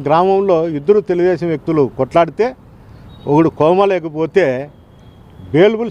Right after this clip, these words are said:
సెక్షన్ పెట్టినారు. అసలుకు త్రీ ట్వంటీ ఫోర్ కోర్టులోనే జామీన్లు ఇచ్చి పంపించడం జరిగింది. ఏంటంటే వాళ్ళిద్దరూ కూడా తెలుగుదేశం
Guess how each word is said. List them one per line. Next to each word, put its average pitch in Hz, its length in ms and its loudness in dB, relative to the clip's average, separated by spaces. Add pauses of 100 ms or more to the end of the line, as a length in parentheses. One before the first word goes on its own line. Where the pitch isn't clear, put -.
సెక్షన్ 139 260 -10
పెట్టినారు. 101 340 -18 (1600)
అసలుకు 156 340 0 (220)
త్రీ 165 120 4
ట్వంటీ 170 300 -2
ఫోర్ 143 240 -4
కోర్టులోనే 180 500 2 (440)
జామీన్లు 175 360 2
ఇచ్చి 156 220 -14
పంపించడం 143 640 -6
జరిగింది. 101 340 -6 (520)
ఏంటంటే 175 440 0 (380)
వాళ్ళిద్దరూ 147 540 0
కూడా 190 300 0
తెలుగుదేశం 156 420 -2